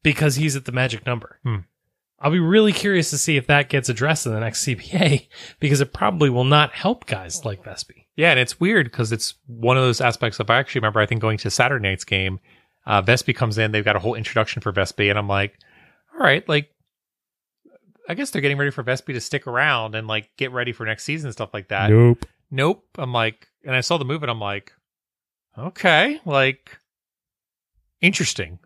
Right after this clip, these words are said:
Speaker 2: like, really interesting." Um, but yeah, the Vespi move is,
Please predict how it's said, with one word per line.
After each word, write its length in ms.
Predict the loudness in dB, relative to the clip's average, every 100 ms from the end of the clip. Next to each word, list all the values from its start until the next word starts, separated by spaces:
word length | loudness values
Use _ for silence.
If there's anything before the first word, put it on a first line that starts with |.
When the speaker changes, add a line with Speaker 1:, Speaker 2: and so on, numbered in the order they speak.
| -4
Speaker 2:
like, 260 | -4 -4 -20
really 480 | -10 -2 2 2 2
interesting." 580 | 0 -2 -4 -6 -8 -12 _ -6
Um, 580 | -2 2 2 0 -2 -4
but 100 | -2
yeah, 120 | 0
the 80 | 2
Vespi 380 | 2 2 2 0
move 300 | 2 2 2
is, 340 | 0 0 -8